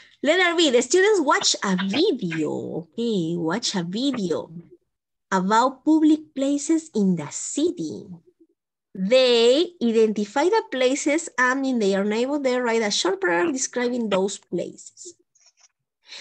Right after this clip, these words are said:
Tampoco, porque watch a video and public places, no. Están hablando specific places, places in the community.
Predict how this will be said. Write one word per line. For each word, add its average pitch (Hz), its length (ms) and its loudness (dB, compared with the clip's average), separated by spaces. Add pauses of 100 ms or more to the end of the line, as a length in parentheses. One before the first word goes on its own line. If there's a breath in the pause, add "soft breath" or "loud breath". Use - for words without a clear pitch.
(140 loud breath)
Tampoco, 202 600 0
porque 190 180 -2
watch 254 300 0
a 339 80 -2
video 302 640 0
and 233 260 -2
public 254 460 -6
places, 294 640 -2
no. 208 320 0
Están 240 280 -6
hablando 269 400 0
specific 339 560 -2
places, 294 420 -2
places 233 600 -2
in 285 100 -2
the 247 120 -4
community. 180 680 -4